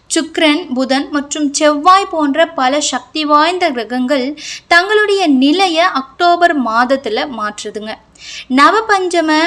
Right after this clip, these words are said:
மாலவ்ய மற்றும் ருச்சக ராஜயோகம் போன்ற கிரக மாற்றங்கள் சில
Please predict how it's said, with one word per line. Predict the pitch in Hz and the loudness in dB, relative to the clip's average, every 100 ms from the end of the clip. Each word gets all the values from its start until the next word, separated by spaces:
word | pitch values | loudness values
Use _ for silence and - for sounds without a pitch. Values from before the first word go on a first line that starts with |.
| 311 247 | 0 4
மாலவ்ய | 247 277 311 311 302 302 302 | 4 6 4 2 2 0 0
மற்றும் | 247 - 277 311 320 269 | -4 -6 -6 -6 -6 -6
ருச்சக | 294 302 403 392 403 | -6 -4 -2 2 2
ராஜயோகம் | 311 254 262 277 277 285 294 | 4 2 0 0 0 2 0
போன்ற | 277 233 226 320 294 330 - - | -2 -6 -2 0 0 -2 -12 -8
கிரக | 269 339 359 440 | 2 2 4 2
மாற்றங்கள் | 403 311 320 320 311 311 349 | 2 0 0 -2 -2 0 0
சில | 359 - 370 | -2 0 0